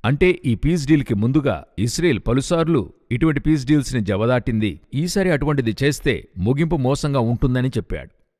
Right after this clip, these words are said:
బాగా గమనించినట్లయితే ఇదేదో ఒక ప్రమాదానికి మధ్యలో ఇక ఎప్పుడన్నా ఏదన్నా సంభవించొచ్చు అనే స్థాయికే వెళుతూ ఉంది. కాబట్టి దీని ముగింపు ఏమై ఉంటది? నిజంగానే ఒక సమాధానానికైన ఒప్పందమా? లేక దీనితో హమాస్కు ఒక ముగింపు వస్తుందా?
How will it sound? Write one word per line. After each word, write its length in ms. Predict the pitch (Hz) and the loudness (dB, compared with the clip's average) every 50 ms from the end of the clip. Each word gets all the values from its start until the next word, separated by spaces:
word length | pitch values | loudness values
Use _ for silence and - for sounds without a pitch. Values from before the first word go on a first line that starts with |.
| _ - | _ -14
బాగా 320 | 80 73 78 80 92 135 151 | -8 -4 -4 -2 0 0 2
గమనించినట్లయితే 880 | 147 156 147 151 160 156 - 165 165 - 156 147 131 - 170 160 - - | 2 2 2 2 2 0 0 -2 -4 0 0 0 0 2 0 0 0 -2
ఇదేదో 720 | 120 113 101 98 98 117 123 160 170 143 95 82 85 - _ _ _ _ _ _ _ _ | -2 0 0 0 0 2 2 2 2 2 0 -2 -6 -12 _ _ _ _ _ _ _ _
ఒక 180 | - 92 85 92 | -6 -4 -4 -4
ప్రమాదానికి 680 | 80 - - 110 117 135 151 156 165 160 156 147 - 135 | -4 -2 -2 0 0 0 0 2 2 0 0 0 0 -2
మధ్యలో 640 | 107 92 92 95 95 113 139 151 135 98 71 64 - _ - | 0 0 -2 0 0 2 2 2 2 0 -2 -6 -12 _ -8
ఇక 140 | 104 90 95 | -4 -2 -2
ఎప్పుడన్నా 500 | 82 78 87 87 - 151 160 160 165 170 | -2 -2 -4 -2 0 0 0 2 2 2
ఏదన్నా 340 | 131 123 131 147 151 156 | 2 2 2 4 2 0
సంభవించొచ్చు 760 | 120 - 120 120 135 139 131 139 123 127 131 - - 151 135 - 123 | 0 0 0 2 2 2 2 2 0 0 -4 -2 -2 -2 -2 -2 -2
అనే 200 | 120 117 117 104 | -2 0 0 0
స్థాయికే 440 | - - 120 113 120 120 - 151 139 | -2 -2 -2 -2 -2 0 0 -2 0
వెళుతూ 320 | 110 107 113 - - 127 | 2 0 0 0 0 -2
ఉంది. 420 | 107 92 87 85 90 82 73 - _ - _ _ _ _ _ _ _ _ _ - | 0 0 -2 -4 -4 -6 -8 -12 _ -20 _ _ _ _ _ _ _ _ _ -4
కాబట్టి 260 | 175 175 185 170 160 | 0 0 2 0 4
దీని 200 | 131 151 143 135 | 4 4 4 4
ముగింపు 360 | 120 120 127 156 170 - - | 4 2 0 0 -2 0 0
ఏమై 280 | 120 123 139 135 123 120 | 0 2 2 2 2 2
ఉంటది? 360 | 117 101 117 95 98 98 - - - | 2 0 0 -2 -4 -6 -8 -8 -2
నిజంగానే 440 | 95 104 117 117 165 165 165 185 190 | 0 0 2 2 2 2 2 2 0
ఒక 180 | 175 160 151 139 | 0 0 -2 -2
సమాధానానికైన 800 | - 123 98 98 110 113 120 143 143 139 135 135 131 123 107 | -2 -2 0 0 0 0 0 0 0 0 -2 -2 -2 -2 0
ఒప్పందమా? 560 | 98 90 87 - 113 113 110 101 95 98 107 - - _ _ _ _ - | -2 -2 -2 -2 -2 0 0 -2 -2 -4 -6 -10 -14 _ _ _ _ -10
లేక 340 | 80 87 104 120 - 170 165 | -2 0 0 2 2 0 0
దీనితో 400 | 151 113 127 139 143 - - 135 | 0 2 0 0 2 2 0 0
హమాస్కు 540 | 101 78 82 92 110 135 160 151 - - 120 | 0 -2 -4 -2 -2 -2 -2 -2 -4 -8 -6
ఒక 100 | - 113 | -4 -2
ముగింపు 380 | 104 110 123 131 156 139 - | -2 -2 0 -2 -2 -2 -2
వస్తుందా? 480 | 107 - - - 135 120 107 98 98 107 | -4 -4 -2 -2 -2 0 0 -2 -4 -4